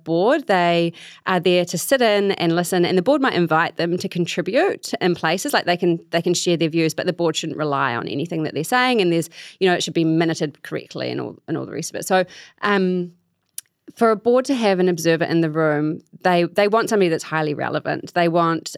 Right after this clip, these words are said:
um, somebody that can bring something that the other directors don't have. So that's the win for the board. And then the win for the individual who's getting paired with the host board is on this big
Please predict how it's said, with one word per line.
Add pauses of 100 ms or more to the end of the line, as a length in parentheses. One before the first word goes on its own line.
um, (400)
somebody
that
can
bring
something
that (120)
the
other
directors
don't
have.
So
that's
the
win
for
the
board.
And
then
the
win
for
the
individual
who's
getting
paired
with
the
host
board (420)
is
on
this
big